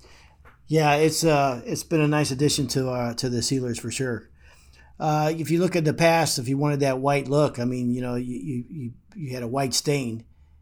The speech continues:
uh, back in the eighties, and, uh, that was, which was a challenge. And actually, there's more pigments, and the dry time is longer, and what have you. And you're waiting, you know, two or three days sometimes in the old days before you could put finish over top of it. And, uh, you know,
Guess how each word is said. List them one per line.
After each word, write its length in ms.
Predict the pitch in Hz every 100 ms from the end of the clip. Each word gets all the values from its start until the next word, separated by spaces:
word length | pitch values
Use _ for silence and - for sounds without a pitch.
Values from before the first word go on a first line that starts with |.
| -
uh, 220 | 127 120 113
back 240 | 131 117
in 80 | 131
the 80 | 127
eighties, 360 | 135 123 117
and, 120 | 117
uh, 640 | 117 117 123 117 127 117 127
that 80 |
was, 220 | 127 117 175
which 260 | 170 123 -
was 140 | 123
a 80 | 123
challenge. 520 | 113 143 127 127 127
And 120 | 120 120
actually, 300 | 120 - 123
there's 180 | 120 113
more 160 | 135
pigments, 500 | 123 151 131 135 123
and 80 | 127
the 60 | 120
dry 240 | 123 131 131
time 320 | 131 131 127
is 140 | 113
longer, 360 | 123 123 123 123
and 80 | 120
what 120 | 117
have 220 | 117 123
you. 100 | 123
And 100 | 123
you're 120 | 117
waiting, 400 | 113 131 123 117 - - - -
you 80 | 135
know, 120 | 123 120
two 180 | -
or 60 | 156
three 180 | - 139
days 340 | 127 127 127
sometimes 440 | 139 123 131 131 120
in 80 |
the 60 | 123
old 160 | 131 127
days 300 | 135 123 -
before 260 | 127 147
you 60 | 135
could 140 | 127
put 180 | 143 143
finish 300 | 160 151 135
over 140 | 131 117
top 240 | 151 156
of 120 | 123
it. 160 | 117 - - - - - - - -
And, 300 | 127 123 123
uh, 280 | 120 117 117
you 80 | 123
know, 280 | 123 117 -